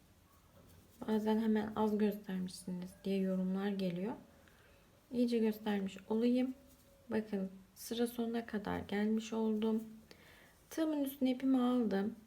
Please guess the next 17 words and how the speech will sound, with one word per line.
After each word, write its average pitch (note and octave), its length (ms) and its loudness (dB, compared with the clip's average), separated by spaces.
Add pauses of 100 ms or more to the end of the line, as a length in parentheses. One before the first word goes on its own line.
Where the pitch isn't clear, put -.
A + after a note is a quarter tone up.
(160)
Şurada G#3+ 340 -8
bir G#3+ 180 0
tane G3 280 -6
daha G3+ 280 -4
var. G#3+ 200 0 (100)
Ona G3+ 200 0
da E3+ 120 -4
batıyoruz. G3 800 -4 (1500)
Ona G#3+ 240 2
da F#3+ 120 -2
bir G#3 220 0
tane G3 680 -2 (220)
çakma G3 340 -8
sık G3+ 300 -12
iğnemi F#3 400 -2
yapıp A3 800 -2
dönüyorum. F#3 540 0